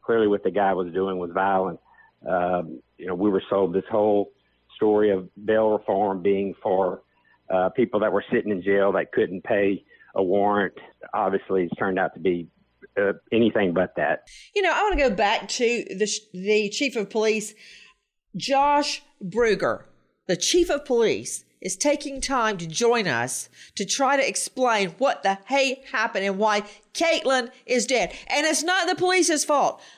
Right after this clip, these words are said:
Speaker 2: Look, I know bad things have happened.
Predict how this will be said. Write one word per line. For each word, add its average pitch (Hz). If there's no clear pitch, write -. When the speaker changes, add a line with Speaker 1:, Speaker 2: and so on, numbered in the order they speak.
Speaker 2:
Look, 302
I 330
know 294
bad 262
things 254
have 240
happened. 226